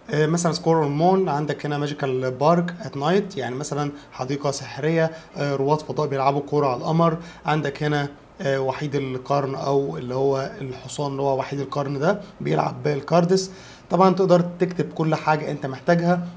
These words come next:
وعلى طول بيحولها لك من الكتابة بالصور عن طريق الذكاء الاصطناعي. طبعًا ده الخاصيتين اللي موجودة في ميتا اي اي،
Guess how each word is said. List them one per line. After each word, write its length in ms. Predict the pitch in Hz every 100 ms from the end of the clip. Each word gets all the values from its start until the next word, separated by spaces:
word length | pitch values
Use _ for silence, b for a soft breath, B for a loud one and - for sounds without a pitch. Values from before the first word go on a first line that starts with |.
| -
وعلى 220 | 139 139
طول 180 | 135 180
بيحولها 500 | 165 143 135 139 156
لك 200 | 156 143
من 100 | 131
الكتابة 480 | 131 135 147 151 139
بالصور 480 | 120 127 - 156
عن 160 | 131 131
طريق 260 | 123 151 -
الذكاء 440 | - 135 127 131
الاصطناعي. 540 | 123 113 139 151 165 156 B B B -
طبعًا 420 | 208 220 214 160
ده 260 | 180 208
الخاصيتين 640 | 175 - 151 - 151 175 220
اللي 160 | 190
موجودة 340 | 147 135 170 190
في 260 | - 196
ميتا 260 | 190 196 190
اي 140 | 165
اي، 280 | - 170 208